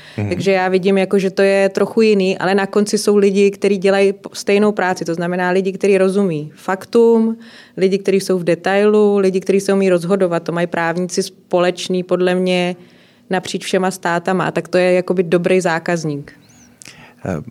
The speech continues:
Speaker 1: já bych tak trošku využil toho, že evidentně nemáte všechny výrazně naposlouchaný podcast Právničky. <laughs> Eh,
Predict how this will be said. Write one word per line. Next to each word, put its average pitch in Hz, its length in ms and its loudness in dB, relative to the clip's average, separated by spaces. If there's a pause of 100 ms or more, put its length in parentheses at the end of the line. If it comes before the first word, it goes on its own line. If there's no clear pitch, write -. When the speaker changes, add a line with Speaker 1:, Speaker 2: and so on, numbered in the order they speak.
(480)
Speaker 1:
já 110 180 0
bych 170 200 0
tak - 160 -2
trošku - 320 -2
využil 131 340 2
toho, 104 340 -2
že 104 440 0 (500)
evidentně 123 400 0
nemáte 95 420 0
všechny 92 460 -4 (240)
výrazně 101 400 0
naposlouchaný 101 640 -2
podcast 110 360 -4
Právničky. 90 600 -6
<laughs> - 800 -4 (1200)
Eh, 104 280 -2